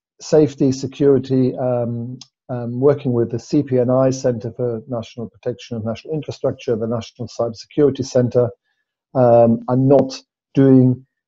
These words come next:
um, the legal and security, um, aspects as a, as an add-on at the end of the project, but having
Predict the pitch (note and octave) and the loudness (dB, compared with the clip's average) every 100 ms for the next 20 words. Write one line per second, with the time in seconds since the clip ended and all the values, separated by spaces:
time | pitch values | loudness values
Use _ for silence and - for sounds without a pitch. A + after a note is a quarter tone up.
0 | _ _ - A#2 A#2 A2+ A#2+ B2+ D3+ D#3 | _ _ -8 -6 -4 -2 0 0 0 0
1 | C3 C#3+ B2+ C3+ B2+ - C3 C#3+ C#3 C3 | 2 4 4 0 -4 -8 -4 0 0 0
2 | B2+ A#2+ B2 B2 B2+ A#2+ A2+ A2 A2+ - | -2 -2 -2 -2 -4 -8 -6 -8 -10 -10
3 | C3 A#2+ - A2+ - - B2+ B2 - A#2+ | -12 -12 -10 -12 -12 -6 -2 -2 -2 -2
4 | B2+ - D3+ C#3 B2+ A2 C#3 D#3+ D3 A2+ | -2 0 2 4 4 4 4 4 4 2
5 | - A#2+ A2+ A2+ - A2+ - A#2+ B2 A#2+ | 2 0 2 -2 -2 -6 -6 -8 -6 -8